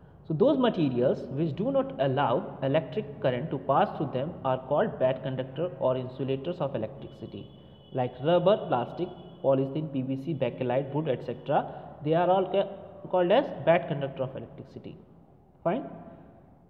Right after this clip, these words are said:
So the outer covering of electric wires is made up of plastic. As you, uh, see in your homes, the wire which we use for the propag-, uh, for current, to flow current,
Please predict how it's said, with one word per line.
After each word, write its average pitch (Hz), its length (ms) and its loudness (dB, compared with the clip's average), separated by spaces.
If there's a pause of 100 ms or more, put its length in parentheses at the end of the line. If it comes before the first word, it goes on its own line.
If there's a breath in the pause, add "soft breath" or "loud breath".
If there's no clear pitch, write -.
(640)
So 247 80 4
the 220 80 6
outer 220 280 8
covering 190 440 6
of 185 160 2
electric 185 400 2
wires 156 280 6 (120)
is 156 140 0
made 208 200 2
up 208 120 2
of 208 180 2
plastic. 139 340 0
As 143 160 -2
you, 180 260 0 (100)
uh, 151 220 0 (120)
see 240 140 -2
in 202 80 2
your 170 140 4
homes, 147 380 0
the 135 120 4
wire 147 240 4
which 208 180 0
we 208 60 0
use 160 240 2
for 156 160 2
the 151 160 0 (480)
propag-, 151 300 -2
uh, 139 260 4 (560)
for - 720 2
current, 147 400 6
to 165 80 -2
flow 160 180 -2
current, 143 400 0